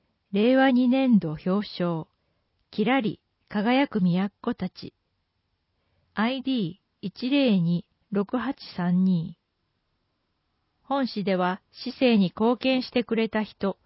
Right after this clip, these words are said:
文化、スポーツで活躍した人、宇都宮の名声を高めてくれた人など、たくさんの都を表彰しています。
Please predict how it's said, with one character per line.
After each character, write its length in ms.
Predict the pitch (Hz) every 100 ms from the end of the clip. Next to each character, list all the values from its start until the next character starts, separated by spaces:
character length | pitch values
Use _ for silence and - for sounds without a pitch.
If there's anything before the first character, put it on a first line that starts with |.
| _ _ _ _ _
文 240 | 247 247
化、 220 | 208 180
ス 140 | 143 -
ポ 180 | 285 277
ー 60 | -
ツ 80 | 180
で 120 | 165
活 320 | - 170 202
躍 260 | 202 - 208
し 100 | -
た 140 | 190
人、 380 | 170 - 180 - _ _ _ _ _
宇 100 | -
都 260 | 190 226 254
宮 220 | 254 247
の 100 | 247
名 260 | 240 247 269
声 260 | - 277
を 80 | 277
高 260 | 277 269 294
め 140 | 269
て 100 | 202
く 120 | 190
れ 120 | 190 196
た 140 | 196
人 220 | 180 202
な 120 | 185
ど、 200 | 165 170 - _ _ _
た 140 | 208
く 100 | -
さ 180 | - 277
ん 80 | 277
の 140 | 214
都 460 | 180 185 202 - 208
を 20 |
表 200 | 220 196
彰 380 | 208 226 226 220
し 100 | -
て 140 | 196
い 100 | 202
ま 140 | 185
す。 60 | 190